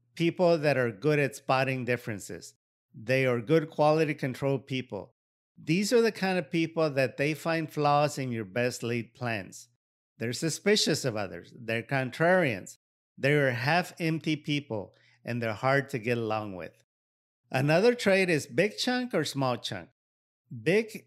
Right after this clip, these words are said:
chunkers are people that need a big picture theoretical explanation. Small chunkers are very detail oriented. If you don't give them enough detail, they will not do the job.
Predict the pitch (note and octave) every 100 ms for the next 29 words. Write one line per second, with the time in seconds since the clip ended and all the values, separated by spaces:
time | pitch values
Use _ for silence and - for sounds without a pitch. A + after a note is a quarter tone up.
0 | - - G#3 G3+ D#3+ C#3 C3+ - C#3+ B2
1 | - D#3 D#3 D#3+ C#3+ C3+ B2+ - D3+ B2+
2 | C#3 C#3+ D3 D3+ D#3 B2+ A2+ G2 C#3+ C#3+
3 | _ - D3 - - C#3 C3+ C3 _ -
4 | C#3 C#3+ B2+ C3 C3+ C3+ C3 A#2 - -
5 | A#2+ A#2 A2+ - - _ _ _ _ _
6 | _ - B2 D3+ A3+ A#3 E3 C#3+ - C3+
7 | C3 - - C#3+ A2+ B2+ C3+ D3 C3 A2
8 | C3 B2 C3+ B2+ A#2+ A#2+ B2+ A#2+ G#2 F2+
9 | F2 _ _ _ _ _ - C3 B2+ C#3
10 | B2+ D#3+ F3 G3 G#3 G#3 G#3 F#3 D#3+ E3+
11 | E3+ - F3+ F#3 - G3 G3+ G#3 D#3 C#3
12 | D3 D3+ D3+ C#3 C3+ C#3+ C3+ A#2+ C3+ B2
13 | B2 C3+ A#2 G2+